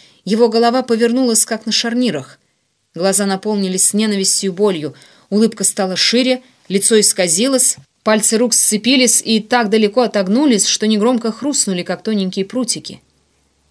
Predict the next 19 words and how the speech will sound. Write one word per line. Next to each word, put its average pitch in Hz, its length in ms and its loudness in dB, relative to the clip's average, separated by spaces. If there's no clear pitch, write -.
«Речь 175 340 2
шла 208 360 2
о 214 60 2
заговоре 190 600 2
всех 190 320 0
цветных 190 420 -6
в 190 60 -2
Англии», — 185 460 0
сказал 160 400 -4
Шон 226 300 -2
и - 20 0
улыбнулся, 170 640 -4
показывая, 165 640 -2
что 175 220 -6
он-то 165 180 -8
понимает, 196 560 0
всё - 220 -4
это 156 160 -6
шутка. 214 560 -4